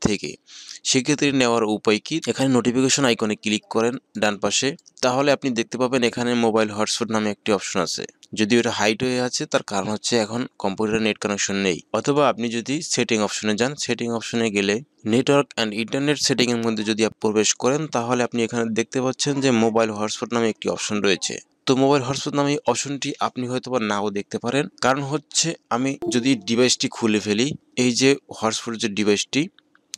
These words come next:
ছোট্ট একটি ডিভাইস, দাম হয়তো তিনশো, সাড়ে তিনশো বা দুইশো, আড়াইশো এরকম করে যে কোনো একটা অ্যামাউন্ট নিতে পারে আপনার থেকে। তবে এই ডিভাইসটি যদি আপনার না থাকে, সেক্ষেত্রে আপনি এই পথে নেট কানেকশন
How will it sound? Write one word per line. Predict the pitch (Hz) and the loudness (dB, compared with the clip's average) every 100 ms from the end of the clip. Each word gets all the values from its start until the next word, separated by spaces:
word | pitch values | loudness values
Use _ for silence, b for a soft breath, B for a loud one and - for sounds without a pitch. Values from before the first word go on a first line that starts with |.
| - | -2
ছোট্ট | 117 - | -2 -2
একটি | 110 - 101 | -6 -6 0
ডিভাইস, | 104 110 110 - 117 | 2 2 0 -2 -2
দাম | 98 98 101 | -2 -2 -8
হয়তো | 98 - 107 | -10 -10 -4
তিনশো, | 117 107 107 101 | -2 0 -2 -2
সাড়ে | 107 101 | -2 -2
তিনশো | 95 98 110 104 101 | -2 -2 0 0 2
বা | 101 98 | 0 -2
দুইশো, | 98 98 | -6 -4
আড়াইশো | 92 95 113 | -2 -2 -2
এরকম | 104 113 117 | -2 -2 -2
করে | 120 113 | -4 -4
যে | 110 - | -6 -6
কোনো | 107 104 | -6 -6
একটা | _ 110 110 | _ -2 0
অ্যামাউন্ট | 98 101 110 104 110 | 0 2 2 2 0
নিতে | 110 135 | 2 2
পারে | 147 151 | 2 0
আপনার | 151 - | -2 -2
থেকে। | 151 - 151 | -4 -2 -2
তবে | 135 135 123 | -2 -2 -2
এই | 120 107 | -2 0
ডিভাইসটি | 113 120 - 113 | 0 -2 -2 -4
যদি | 104 110 | -2 -2
আপনার | 107 107 104 | -2 -2 0
না | 101 110 | 0 0
থাকে, | - - 160 - | -2 -2 -2 -2
সেক্ষেত্রে | 117 123 123 - 131 | -4 -4 -4 -2 -2
আপনি | 113 120 127 - 123 | -4 -6 -8 0 2
এই | 131 - _ | 2 0 _
পথে | 117 113 110 117 135 - - 110 | 0 2 -2 0 -2 -4 -8 -6
নেট | 104 | -4
কানেকশন | 113 107 - | -2 -2 -4